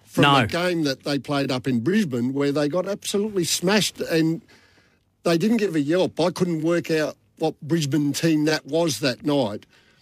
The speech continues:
Speaker 1: playing for a spot in the top four, Sammy. They, their pressure was nowhere near what it was when they played Carlton up there. Remember when they
Speaker 2: No.
Speaker 1: oh, they went at Carlton.
Speaker 2: Yeah.
Speaker 1: And I'll go, "Well, they were just timid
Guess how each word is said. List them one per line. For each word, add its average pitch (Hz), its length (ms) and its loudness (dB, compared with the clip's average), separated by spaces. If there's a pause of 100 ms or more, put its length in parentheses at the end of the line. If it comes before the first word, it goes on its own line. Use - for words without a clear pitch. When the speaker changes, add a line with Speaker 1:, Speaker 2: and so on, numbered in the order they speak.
(200)
Speaker 1:
playing 170 260 2
for 156 160 -2
a 139 40 2
spot 156 320 -2
in 147 100 2
the 135 100 0
top - 280 -2
four, 165 280 0
Sammy. 127 420 0 (1080)
They, 175 180 2 (340)
their 180 180 0
pressure 202 420 0
was 156 200 0
nowhere 180 520 2
near 170 260 2
what 160 140 0
it 123 80 -4
was 139 220 -2
when 135 140 0
they 127 120 0
played 123 280 -2
Carlton 131 320 -2
up 117 160 -6
there. 113 160 0
Remember 151 280 2
when 170 140 2
they 156 60 4
Speaker 2:
No. 123 240 4 (160)
Speaker 1:
oh, 170 160 0
they 180 180 -2
went 175 280 -2
at 185 140 -4
Carlton. 123 500 -6 (120)
Speaker 2:
Yeah. 131 220 4 (420)
Speaker 1:
And 175 140 0
I'll 175 120 0
go, 180 460 0
"Well, 185 160 -4
they 202 200 0
were 190 80 0
just 156 200 -2 (100)
timid 190 640 0